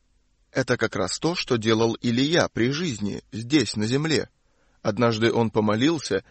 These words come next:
и три года не было дождя. И в другой раз он сказал слово, и огонь Божий сошел с неба и сжег солдат, которых царь послал, чтобы его арестовать. Нет практически никакого сомнения,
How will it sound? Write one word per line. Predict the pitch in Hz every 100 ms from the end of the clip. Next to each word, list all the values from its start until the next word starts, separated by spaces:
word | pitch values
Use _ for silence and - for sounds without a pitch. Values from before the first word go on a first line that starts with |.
| _
и | 120 107
три | 120 113
года | 107 143 156
не | 143 107
было | 104 117
дождя. | 113 139 147 165 113 - _ _ _ _ _ -
И | 107 110
в | 104
другой | - 113 185 156
раз | 101 -
он | 117
сказал | 113 107 113 101
слово, | - 147 165 123 98 - _ -
и | 123
огонь | 104 110 135
Божий | 110 120 139 139
сошел | - 113 - 131
с | -
неба | 170 180 104 95 - _
и | 117
сжег | 110 104 110 -
солдат, | - 104 104 151 -
которых | 117 101 110 104
царь | - 107 -
послал, | 98 - 117 127
чтобы | - - 113 117
его | 113 107 110
арестовать. | 123 113 - 135 135 - _ _ _ _ _ _ _ _ -
Нет | 160 165
практически | - 143 - 160 143 - 139
никакого | 139 117 104 143 135
сомнения, | - 107 117 160 104 87